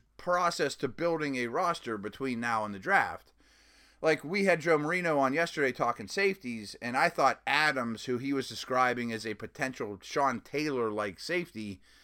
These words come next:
I looked right away and was like, "Boy, Tennessee at five is a perfect landing spot for him." And I think he'd be a great target player for the Titans as we sit in January. But they might sign the best safety in the market,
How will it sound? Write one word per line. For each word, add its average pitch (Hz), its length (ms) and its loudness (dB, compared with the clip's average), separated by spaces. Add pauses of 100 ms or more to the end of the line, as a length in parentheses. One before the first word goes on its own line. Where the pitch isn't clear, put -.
(300)
I 165 120 6
looked 165 180 4
right 143 140 6
away 156 260 6
and 131 100 4
was 107 120 -6
like, 104 240 -4
"Boy, 123 300 0 (200)
Tennessee 165 580 -2
at 87 120 -8
five 101 640 4
is 98 260 -8
a 92 300 -10 (260)
perfect 160 460 2
landing 92 280 -6
spot 90 300 -8
for 82 120 -10
him." 87 200 -10
And 92 80 -8
I 117 60 -4
think 127 140 -6
he'd 139 100 -2
be 135 100 0
a 117 60 0
great 117 440 0
target 107 380 -4
player 98 300 -6
for 101 100 -14
the 90 80 -10
Titans 87 540 -10 (440)
as 131 240 2
we 127 80 -4
sit - 600 -4 (600)
in 113 200 -6
January. 85 840 -8 (560)
But 180 400 4 (260)
they 190 200 -2
might 196 200 0
sign 190 320 4
the 180 80 2
best 175 240 2
safety 180 460 -4
in 170 140 -4
the 165 60 -4
market, 175 420 -2